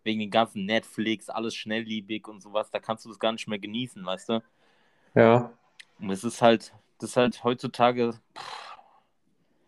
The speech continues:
Speaker 1: ist halt so dieser, dieser Zauber des Kinos ist so verflogen, weil alles zugänglicher ist. Durch Internet, durch Streamingdienste.
Speaker 2: Mhm.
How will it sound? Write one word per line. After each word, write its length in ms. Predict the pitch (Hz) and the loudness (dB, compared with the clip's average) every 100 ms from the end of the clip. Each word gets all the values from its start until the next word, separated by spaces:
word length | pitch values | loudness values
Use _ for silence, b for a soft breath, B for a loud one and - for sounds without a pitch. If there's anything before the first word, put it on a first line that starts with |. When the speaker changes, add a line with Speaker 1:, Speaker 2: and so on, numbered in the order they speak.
| b b b b b - _ _ _ _ | b b b b b -20 _ _ _ _
Speaker 1:
ist 160 | - 143 | 0 2
halt 140 | 131 | 2
so 80 | 127 | 2
dieser, 480 | 123 110 110 104 101 _ _ | -4 2 4 4 0 _ _
dieser 340 | 113 101 101 92 - _ _ | -14 -6 -6 -6 -14 _ _
Zauber 440 | - - 139 143 120 | -8 0 0 0 -6
des 180 | 117 | -8
Kinos 400 | - 135 139 135 127 | -18 -12 -12 -12 -16
ist 140 | - | -16
so 100 | 131 | -16
verflogen, 640 | - 123 - 117 131 110 | -6 -6 -4 -2 -2 -4
weil 180 | 98 95 - | -6 -6 -6
alles 360 | 123 120 - _ | -6 -6 -10 _
zugänglicher 760 | - 156 143 98 95 85 87 - | -12 -6 -4 -2 -6 -8 -10 -12
ist. 220 | - - _ _ _ _ | -20 -20 _ _ _ _
Durch 240 | 113 - | -6 -6
Internet, 600 | 135 117 117 104 101 95 | -6 -6 -4 -4 -4 -4
durch 120 | 117 - | -6 -6
Streamingdienste. 1000 | - - 175 113 175 107 185 - 107 190 - - _ _ _ _ _ | -2 2 2 6 8 8 4 -2 0 0 -10 -16 _ _ _ _ _
Speaker 2:
Mhm. 440 | 117 123 113 123 | 8 10 12 10